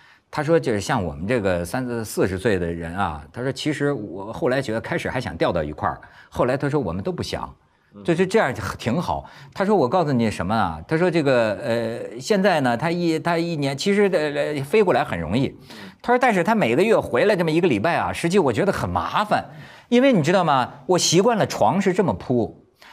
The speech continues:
Speaker 1: 我习惯了牙刷放在这儿。哎，我习惯了每天，呃，早上，呃，我可以这个穿着睡衣或者穿着乱七八糟的东西去这厨房，就自己随便弄个什么东西，或者不，今天不想吃早餐就不吃了，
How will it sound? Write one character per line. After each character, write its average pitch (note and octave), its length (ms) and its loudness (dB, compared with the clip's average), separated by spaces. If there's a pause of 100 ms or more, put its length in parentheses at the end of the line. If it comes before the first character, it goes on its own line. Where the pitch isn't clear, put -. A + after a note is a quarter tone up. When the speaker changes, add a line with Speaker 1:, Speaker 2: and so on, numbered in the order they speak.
Speaker 1:
我 D#3+ 120 2
习 E3 220 4
惯 G#3+ 160 4
了 C#3+ 80 2
牙 D#3+ 180 2
刷 G#3 220 2
放 F#3+ 260 -2
在 D#3+ 100 2
这 E3 140 -2
儿。 - 220 -2 (380)
哎， E3 180 2
我 D3 160 4
习 E3+ 200 2
惯 A3+ 160 4
了 F3+ 80 4
每 A#2+ 160 2
天， G3+ 300 2
呃， C3 200 2
早 G2+ 200 0
上， D#3 260 0 (280)
呃， D#3 120 2
我 D3 200 2
可 G3 100 2
以 B2 220 4
这 D#3 120 2
个 B2+ 380 4
穿 F3 180 -2
着 D#3 80 -2
睡 C#3+ 160 0
衣 C#3+ 160 2
或 D#3+ 160 2
者 A#2+ 80 2
穿 E3 200 -2
着 D#3 80 2
乱 F3 120 4
七 B2 120 -4
八 B2 120 0
糟 C3+ 300 0
的 A#2 80 -2
东 C3 160 0
西 A#2 140 2
去 A#2 320 0
这 A#2 160 2
厨 C#3+ 180 0
房， B2 220 2
就 D#3 120 -6
自 D#3+ 140 0
己 G#2+ 100 0
随 A2+ 160 -2
便 E3 200 0
弄 D3 160 0
个 G2 80 0
什 F#2 100 -6
么 G2+ 80 -2
东 G#2+ 160 -2
西， G2 100 -2
或 - 160 0
者 C3 80 2
不， C#3 160 -2
今 A3+ 160 0
天 A#3 140 4
不 D4 80 2
想 C3 160 0
吃 C3 100 0
早 F#2+ 140 0
餐 A#2 160 -2
就 B2+ 80 -4
不 G3 180 -2
吃 - 180 -2
了， F2 200 2